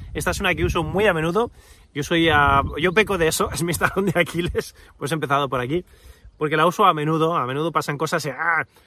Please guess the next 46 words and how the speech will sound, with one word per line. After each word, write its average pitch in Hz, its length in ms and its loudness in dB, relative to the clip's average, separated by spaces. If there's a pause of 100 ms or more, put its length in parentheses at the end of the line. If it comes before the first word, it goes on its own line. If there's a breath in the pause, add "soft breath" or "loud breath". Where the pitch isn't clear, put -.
(160 soft breath)
y 143 160 -4
antes, 160 340 -2
me, 139 460 -4
como 131 160 -8
te 131 80 -8
decía, 175 260 -2
me 135 160 -6
arruinaban 139 420 -2
la 127 120 -4
re-, 135 180 -8
el 120 160 -6
resto 156 240 -6
del 170 140 -2
día 190 240 -2
e 185 100 -10
incluso 135 320 -10
la 127 60 -6
semana 147 240 -4
entera. 175 340 -4 (380 soft breath)
Y 120 100 -12
estaba 156 240 -2
toda 156 140 -4
la 147 40 -6
semana 165 300 -4
yo 160 160 -4
cruzado, 185 480 0
y 185 60 -4
estaba 156 420 0
de 156 80 -4
mala 135 200 -4
leche, 202 400 0 (160 loud breath)
me 147 220 0
peleaba 151 320 -2
con 143 180 -8
todo 139 140 -4
Dios, 220 400 2 (180 loud breath)
me 143 100 -8
peleaba 143 300 0
con 147 80 -6
los 147 120 -4
empleados, 180 420 0
me 147 140 -2
peleaba 139 400 -2
con 151 100 -4
la 151 60 -2
mujer, 196 340 -2